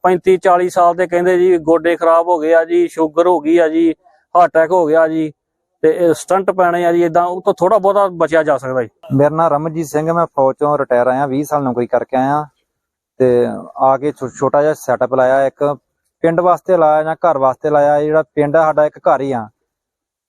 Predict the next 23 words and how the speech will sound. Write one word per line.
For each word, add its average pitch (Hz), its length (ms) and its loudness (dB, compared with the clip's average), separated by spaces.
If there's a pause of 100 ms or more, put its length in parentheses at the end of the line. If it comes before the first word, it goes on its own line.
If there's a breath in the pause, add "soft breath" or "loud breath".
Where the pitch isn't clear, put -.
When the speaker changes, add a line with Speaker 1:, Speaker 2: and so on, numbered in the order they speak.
(140)
Speaker 2:
ਤੇ 120 300 2
ਮੇਰਾ 139 320 2
ਇਹ 156 180 0
ਉਪਰਾਲਾ 147 400 0
ਵੀ 151 100 -8
ਮੈਂ 147 260 -2
ਆਪਣੇ 143 300 -2
ਪਿੰਡ 135 280 -2
ਦੇ 143 120 2
ਵਿੱਚ 143 280 0
ਹਰ 143 300 2
ਘਰ 170 220 0
ਦੇ 135 100 -4
ਵਿੱਚ 143 480 0 (360)
ਪੰਜ 135 220 -2
ਤੋਂ 143 120 -2
ਦਸ 135 220 0
ਕਿਲੋ 135 240 -2
ਗੁੜ 127 220 0
ਜਿਹੜਾ 131 220 2
ਮੈਂ 135 300 -4
ਦੇ 117 240 -2
ਸਕਾਂ। 104 300 -8